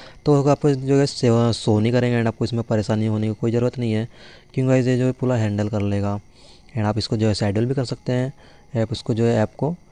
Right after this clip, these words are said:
इसमें सिलेक्ट कर लीजिए, आपको कौन कौन से ऐप की जो नोटिफिकेशन उसको बंद चाहिए, यानी कि आपको कौन बंद करना है। and गाइस देखिए आपको पीपल में आपको ऑप्शन मिलेगा, जिसमें आपको देखिए call and message का ऑप्शन मिल जाएगा,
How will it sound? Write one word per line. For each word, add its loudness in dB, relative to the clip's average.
इसमें -4
सिलेक्ट 2
कर 0
लीजिए, 2
आपको 2
कौन -2
कौन -2
से -2
ऐप -4
की 0
जो -2
नोटिफिकेशन -2
उसको -4
बंद -2
चाहिए, -2
यानी -2
कि -4
आपको -4
कौन -6
बंद -2
करना -2
है। -6
and 0
गाइस 2
देखिए 0
आपको 0
पीपल 0
में 0
आपको -2
ऑप्शन -4
मिलेगा, 0
जिसमें -4
आपको -4
देखिए -2
call 0
and -2
message -6
का -4
ऑप्शन -4
मिल 0
जाएगा, 0